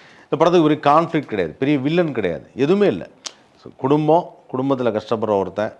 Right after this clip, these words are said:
தம்பி தங்கச்சியை படிக்க வச்சவன், தம்பி தங்கச்சியோட ரியாக்ஷன் என்ன, தான் பட்ட கஷ்டம் என்ன, it's a very flat story. இந்த மாதிரியான ஸ்டோரியை வந்து பஞ்சு சார் வந்து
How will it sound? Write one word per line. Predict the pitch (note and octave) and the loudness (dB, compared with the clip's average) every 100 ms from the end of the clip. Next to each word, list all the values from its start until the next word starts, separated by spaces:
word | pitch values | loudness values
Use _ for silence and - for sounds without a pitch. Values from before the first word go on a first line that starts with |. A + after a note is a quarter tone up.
| _ - | _ -8
தம்பி | A2 A2 | -4 -4
தங்கச்சியை | G#2 G2 F#2 | -4 -6 -6
படிக்க | E2+ F#2 F#2 | -8 -8 -8
வச்சவன், | F2 E2 E2+ _ | -8 -10 -16 _
தம்பி | A#2+ C3 B2 | -8 -4 -2
தங்கச்சியோட | A2+ G2 E2+ | -4 -4 -4
ரியாக்ஷன் | F#2+ A2+ A2+ G2 | 0 0 -2 -12
என்ன, | E2+ E2 - _ _ _ | -12 -14 -16 _ _ _
தான் | B2+ B2+ | 2 2
பட்ட | A#2+ B2+ | 2 0
கஷ்டம் | G#2+ G2+ - G2+ | 0 -2 -2 -6
என்ன, | D2 _ _ _ _ _ _ | -6 _ _ _ _ _ _
it's | B2+ | -2
a | D3+ E3+ | 0 2
very | G#3+ | 0
flat | E3 E3+ - D3+ | 2 0 0 -2
story. | F#2+ - - | -4 -6 -12
இந்த | B2+ | -4
மாதிரியான | C#3+ G3 A3+ F3 | 2 4 4 2
ஸ்டோரியை | C3 D#3 F3 D#3+ | -2 0 2 4
வந்து | B2+ C3+ | 2 0
பஞ்சு | A#2+ C3 D#3 | -2 -2 -2
சார் | C3+ A2+ | 0 0
வந்து | G#2 G#2+ C#3 C#3 A2 C#3 D#3 | -2 -4 -2 0 0 -2 -6